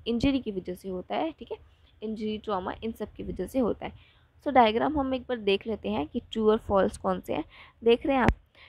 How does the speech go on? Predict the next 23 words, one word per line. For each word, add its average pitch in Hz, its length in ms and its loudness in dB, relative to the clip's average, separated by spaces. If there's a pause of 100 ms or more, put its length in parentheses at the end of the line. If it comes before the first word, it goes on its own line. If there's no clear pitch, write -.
(160)
इसमें, 269 220 -4
that 262 180 -2
is 269 200 -6
true 262 320 0
में 277 200 4
आपके 233 340 2
secular 233 640 2
and 233 200 -2
fusiform 214 580 0
आ 190 120 4
गया। 185 220 0 (500)
ठीक 262 120 -4
है, 330 100 0 (500)
and 277 160 -4
false 220 380 2
aneurysm 233 520 0
में 226 160 -2
आपका 220 300 -2
ये 208 220 2
ट्रॉमा 202 360 0
की 202 140 -4
वजह 202 220 -2
से - 160 -8